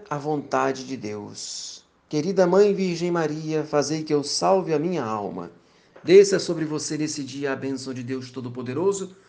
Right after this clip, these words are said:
o Pai, o Filho e o Espírito Santo.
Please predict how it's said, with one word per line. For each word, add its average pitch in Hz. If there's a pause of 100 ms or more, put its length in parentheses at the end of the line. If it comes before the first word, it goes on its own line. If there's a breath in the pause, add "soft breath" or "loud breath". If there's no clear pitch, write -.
(140 loud breath)
o 214
Pai, 139
o 135
Filho 131 (220 loud breath)
e 131
o 123
Espírito 165
Santo. 120